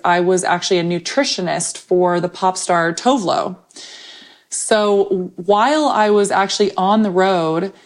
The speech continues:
is when I started getting really passionate about nutrition. So over the years, I started developing these, like, I was gonna say intense, but I actually don't think they're intense, but just very, um,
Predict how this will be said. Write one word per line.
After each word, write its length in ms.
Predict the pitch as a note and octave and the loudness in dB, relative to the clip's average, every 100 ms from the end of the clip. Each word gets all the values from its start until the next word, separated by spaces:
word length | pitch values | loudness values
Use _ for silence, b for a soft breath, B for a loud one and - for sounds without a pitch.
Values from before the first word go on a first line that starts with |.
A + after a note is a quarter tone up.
| b | b
is 180 | G3 G3+ | 0 2
when 320 | F#3+ F#3 G#3+ | 0 0 2
I 100 | C4+ | 4
started 260 | B3+ A3+ F#3+ | 2 0 0
getting 200 | F3+ F3 | 0 -2
really 160 | F3 E3+ | -4 -6
passionate 500 | - F#3 G3 - F#3 | -2 -2 -2 -4 -2
about 200 | E3+ F3 | -2 -2
nutrition. 580 | E3+ - F#3+ F#3 E3 E3 | -6 -4 -4 -4 -6 -4
So 360 | F#3+ F3+ F3+ B B B B - | 0 0 0 B B B B 0
over 280 | G#3 A3+ A3 | 2 2 0
the 80 | |
years, 440 | F#3+ F#3 A#3 A3+ F#3 | 0 2 2 2 0
I 100 | F3 | 0
started 280 | - F3+ F3+ | 0 0 0
developing 640 | E3+ E3+ G3 G3+ E3+ E3 | 0 0 0 0 -2 -4
these, 260 | E3 D#3+ | -4 -4
like, 300 | D#3+ D#3 D3+ - b b b F3+ E3 _ _ _ _ _ _ | -2 -2 -4 -16 b b b -16 -16 _ _ _ _ _ _
I 80 | - | 0
was 120 | C#4 | 2
gonna 140 | D4 E4+ | 2 0
say 160 | E4 | 2
intense, 460 | B3 G3+ - A3 F#3 | 2 0 0 0 0
but 100 | - | -2
I 80 | E3+ | -2
actually 220 | F3 F3 | -2 -4
don't 200 | E3+ - | -4 -4
think 140 | D#3+ | -6
they're 120 | D#3 D3+ | -8 -8
intense, 320 | D3 A#3 - | -8 -8 -4
but 100 | G3 | -2
just 200 | G3 F#3 | 0 0
very, 440 | F#3+ G#3+ A3 G3+ F#3+ | 2 4 4 2 0
um, 460 | F3+ F3 D#3+ D3+ | 0 0 0 -4